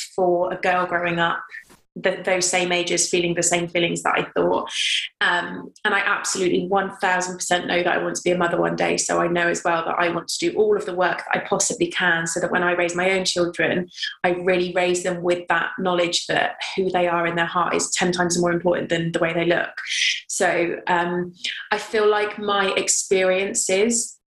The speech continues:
and my passion is my future of influence, if that makes sense. That's exactly how I want to keep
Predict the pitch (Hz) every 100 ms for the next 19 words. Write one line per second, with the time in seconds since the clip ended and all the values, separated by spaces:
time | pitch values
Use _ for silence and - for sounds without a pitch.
0 | - 190 185 185 180 185 185 180 180 180
1 | 185 - - 196 - 180 196 190 - 180
2 | 185 180 175 190 - - 185 180 185 180
3 | - 185 233 233 - - 190 196 185 -
4 | 190 220 233 - - 196 - 190 - -
5 | 160 185 180 185 180 185 - - - 185
6 | -